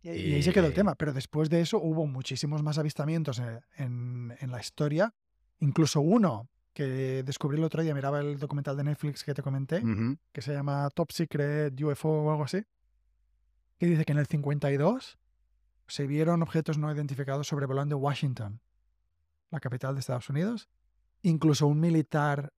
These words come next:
Speaker 1: del Pentágono salió a hacer una rueda de prensa confirmando que habían visto objetos no identificados. Y luego se esfumó el tema.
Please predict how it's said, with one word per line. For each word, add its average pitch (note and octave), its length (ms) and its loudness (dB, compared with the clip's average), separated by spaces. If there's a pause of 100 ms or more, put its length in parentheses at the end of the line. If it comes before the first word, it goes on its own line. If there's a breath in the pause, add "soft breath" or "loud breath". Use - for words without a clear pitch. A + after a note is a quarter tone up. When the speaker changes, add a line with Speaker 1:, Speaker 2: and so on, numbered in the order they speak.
Speaker 1:
del B2+ 640 -6
Pentágono D#3 760 0
salió C#3+ 280 -4
a D3 40 -2
hacer D#3 140 -2
una D3 120 2
rueda D3 220 2
de C#3 80 0
prensa E3 360 0
confirmando C#3+ 840 -2 (200)
que - 100 -6
habían C#3 240 0
visto C#3+ 400 2
objetos C#3+ 460 -4
no C#3 100 0
identificados. B2+ 760 -8 (760)
Y D#3 60 -6
luego C#3 340 -4 (600)
se - 100 -6
esfumó B2+ 320 -4
el G#2+ 60 -8
tema. G2+ 320 -6